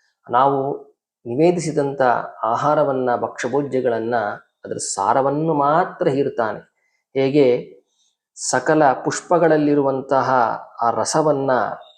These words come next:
ಅದೃಶ್ಯವಾದ ಆ ರಸವನ್ನ ಒಂದು ದುಂಬಿ ಅಥವಾ ಒಂದು ಜೇನು ಹೇಗೆ ಕಾಣದೆ, ಹೂವಿಗೆ ತೊಂದರೆಯಾಗದೆ, ಹೂವನ್ನು ಬಾಡಿಸದೆ, ಹೂವನ್ನು ಕಿತ್ತು ಹಾಕದೆ, ಹೂವಿಗೆ ಒಂದು ಚೂರೂ ತೊಂದರೆ ಕೊಡದೆ,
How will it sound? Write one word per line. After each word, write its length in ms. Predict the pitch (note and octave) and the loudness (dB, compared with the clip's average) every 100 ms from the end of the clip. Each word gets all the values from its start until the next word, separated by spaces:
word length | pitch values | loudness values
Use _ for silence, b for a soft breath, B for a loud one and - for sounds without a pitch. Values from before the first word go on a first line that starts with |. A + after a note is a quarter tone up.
| _ - | _ -12
ಅದೃಶ್ಯವಾದ 760 | G#2+ C3 - - F#3+ E3+ D#3 D3+ | -4 -2 -2 0 2 4 4 2
ಆ 100 | C#3 | 0
ರಸವನ್ನ 560 | B2+ C#3 C3+ B2+ B2 A2+ G#2+ - _ _ _ _ | 0 -2 -2 -2 -4 -4 -6 -10 _ _ _ _
ಒಂದು 300 | C3 B2+ A2+ | -4 -2 0
ದುಂಬಿ 440 | A#2+ D3 D3+ C3 A#2+ | 0 2 2 2 0
ಅಥವಾ 320 | A2+ - B2 | -6 0 2
ಒಂದು 260 | A#2 A#2 | 2 -2
ಜೇನು 720 | G#2+ A#2 C#3 C#3 A2 A2 - _ _ _ _ - | -4 0 0 0 -2 -4 -12 _ _ _ _ 0
ಹೇಗೆ 580 | D#3 E3+ D3 B2 - - | 2 4 2 0 -4 -2
ಕಾಣದೆ, 840 | B2+ D#3+ D#3 C#3+ A#2+ B2 - _ _ _ | 0 2 2 2 0 -2 -12 _ _ _
ಹೂವಿಗೆ 420 | D3 F3 F3+ D#3+ C#3+ | 0 2 4 2 -2
ತೊಂದರೆಯಾಗದೆ, 1000 | C3 C#3 D#3+ F3+ E3 C#3 C3+ C#3 C3 | -2 0 2 4 4 2 0 0 0
ಹೂವನ್ನು 560 | - - - E3 D#3 D3 | -2 -10 -6 -2 -2 -4
ಬಾಡಿಸದೆ, 960 | A#2+ A#2+ D#3+ E3 C3+ C#3 A#2+ - _ _ _ _ _ _ _ _ _ | 0 2 2 0 -2 -2 -2 -4 _ _ _ _ _ _ _ _ _
ಹೂವನ್ನು 300 | - E3 D#3 | 0 2 2
ಕಿತ್ತು 340 | D3+ D3+ - F3+ | 0 -6 0 2
ಹಾಕದೆ, 480 | D#3 D3 B2+ B2+ A#2 | 2 2 0 -2 -4
ಹೂವಿಗೆ 500 | B2+ D#3+ F3+ F3 D#3+ | -6 -6 -2 0 0
ಒಂದು 260 | C#3+ C#3+ | 0 -4
ಚೂರೂ 500 | - C3+ D3+ G3 A#3 | -6 -4 0 2 4
ತೊಂದರೆ 300 | F#3+ E3 D#3+ | 4 4 4
ಕೊಡದೆ, 680 | - C#3 C3+ C#3 B2 A#2 - | 2 0 2 2 0 -4 -14